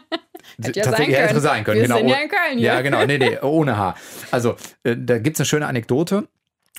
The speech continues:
Speaker 2: Meine Schwester erzählte mir irgendwann mal, äh, die Geschichte, wie sie einen, einen Hanuta gegessen hat,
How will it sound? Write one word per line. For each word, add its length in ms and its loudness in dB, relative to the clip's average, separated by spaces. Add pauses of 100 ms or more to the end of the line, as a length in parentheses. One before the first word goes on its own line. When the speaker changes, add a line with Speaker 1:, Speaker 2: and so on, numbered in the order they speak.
Speaker 2:
Meine 220 -2
Schwester 500 -2
erzählte 420 -2
mir 120 -2
irgendwann 340 -2
mal, 380 -4 (100)
äh, 440 -8
die 280 -6
Geschichte, 440 -2
wie 80 0
sie 180 -4
einen, 340 -2
einen 500 -6
Hanuta 360 2
gegessen 460 -2
hat, 240 -4